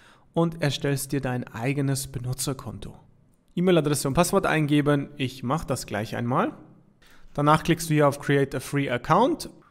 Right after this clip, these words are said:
Zum Abschluss noch die E-Mail-Adresse bestätigen. So, hier ist die E-Mail, PlayFab Developer Success. Verify your E-Mail address und dann klickst du hier auf diesen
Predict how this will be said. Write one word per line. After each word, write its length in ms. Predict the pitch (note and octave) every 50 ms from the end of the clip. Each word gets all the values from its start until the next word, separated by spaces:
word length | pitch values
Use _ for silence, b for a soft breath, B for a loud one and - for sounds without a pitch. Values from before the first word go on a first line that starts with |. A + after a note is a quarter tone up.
| b b b b b b
Zum 120 | - D#3+ F3
Abschluss 380 | F3 - - D#3 D#3 C#3+ -
noch 200 | D3+ C#3+ C3+ -
die 220 | - - C#3+ C#3+ - -
E-Mail-Adresse 640 | A#3 A#3+ C4 B3+ A#3 G3+ F#3 F#3+ G3 F#3+ F#3+ - E3+
bestätigen. 920 | D#3 D3+ - - D3+ D3 D#3 D3+ - D3+ C#3 C#3 C#3+ C#3 C#3 C#3+ C#3 C#3 - - - - - _ _ _ _ _ _ _ - _
So, 180 | E3 F3+ G3 D#3+
hier 160 | D3+ F3+ F#3+
ist 140 | E3 - -
die 100 | E3 F#3
E-Mail, 220 | G3+ A3 G#3+ G#3
PlayFab 540 | G3+ - D3+ D3+ D#3 D3 - C#3+ C#3 C#3 -
Developer 400 | - C3 C3+ C3+ C3+ C3 C3+ C3
Success. 680 | C3 - C#3+ D3 - - G3 A3 A#3 A#3 - - - - - - - -
Verify 460 | D3+ D#3+ D#3+ D#3 D#3+ - D3 C#3+ C#3
your 140 | C3+ C3 B2
E-Mail 320 | - F#3+ G3 A3 A#3 A3
address 400 | G3+ D#3 E3 E3+ E3+ E3 E3 -
und 100 | D3 C3+
dann 140 | C3 C3+ C3
klickst 280 | C3 C#3 C3 - - -
du 40 |
hier 360 | B2+ A#2+ B2+ B2+ B2+ B2+ B2 A#2+
auf 300 | A#2+ A#2 A#2+ A#2+ A#2 -
diesen 460 | - B2+ A#2+ A#2+ B2+ B2 B2 B2